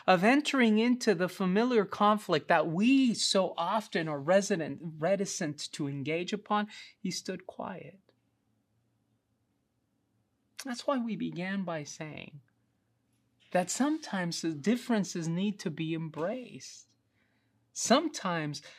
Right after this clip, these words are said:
conflict needs to be explored. Sometimes we need to converse about the hurts and the misunderstandings that we have in the family. Sometimes we need to do that, lest, well, lest these emotions fester.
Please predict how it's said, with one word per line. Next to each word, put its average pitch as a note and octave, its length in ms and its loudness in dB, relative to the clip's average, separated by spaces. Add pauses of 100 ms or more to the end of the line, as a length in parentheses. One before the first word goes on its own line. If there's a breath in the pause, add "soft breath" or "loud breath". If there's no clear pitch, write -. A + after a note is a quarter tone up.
(200 loud breath)
conflict G3 600 0
needs G3 440 -2
to - 140 -4
be F3+ 180 -4
explored. F#3 680 0
Sometimes G3+ 800 0
we F#3 140 2
need A3 260 0
to A3 100 -6
converse F#3+ 720 -2
about F3 460 2 (300 loud breath)
the E3+ 180 6
hurts G3 580 2
and F3 240 0
the E3 40 -2
misunderstandings G3 1160 0
that D3+ 160 4
we F3+ 180 0
have G3 280 -2
in F3+ 140 -4
the E3 80 -6
family. G3 560 0
Sometimes C4+ 580 2
we G3+ 140 2
need F#3 240 -2
to E3+ 100 -2
do A3+ 320 -2
that, F3 220 2
lest, A#3 760 0 (1080 soft breath)
well, E3+ 200 -4
lest G#3 320 -2
these F#3 180 -4
emotions D#3+ 600 -4
fester. - 540 -12